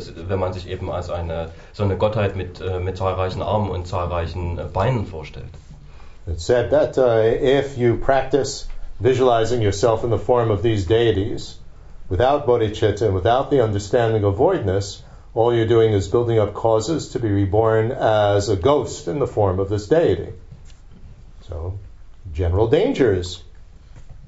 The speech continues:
Speaker 1: Und es heißt, dass wenn man sich in Form dieser Gottheiten visualisiert, ohne dass man Bodhicitta besitzt und ohne dass man ein Verständnis von Leerheit hat,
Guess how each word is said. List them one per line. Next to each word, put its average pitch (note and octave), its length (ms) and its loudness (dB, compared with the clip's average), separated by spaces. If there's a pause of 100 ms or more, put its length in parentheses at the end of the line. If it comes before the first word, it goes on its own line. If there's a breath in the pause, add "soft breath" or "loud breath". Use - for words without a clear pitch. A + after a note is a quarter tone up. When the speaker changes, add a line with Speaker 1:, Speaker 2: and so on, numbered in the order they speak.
(1700 soft breath)
Speaker 1:
Und G2 380 -2
es - 160 -12
heißt, G2+ 260 0
dass G2 200 -4
wenn G2 100 2
man F2+ 500 -2
sich G2+ 200 -4
in G2 260 0
Form G#2 220 0
dieser G2 220 -2
Gottheiten A#2+ 440 -2
visualisiert, A2 720 -4
ohne A#2+ 200 -2
dass A2 140 -4
man G2 140 -2
Bodhicitta F#2+ 460 -6
besitzt G2+ 440 -6
und F2+ 140 -10
ohne F#2+ 180 -2
dass F#2+ 160 -8
man G2 120 -2
ein F2+ 100 -2
Verständnis G2 440 -6
von G#2 180 -2
Leerheit C3 320 -2
hat, - 180 -4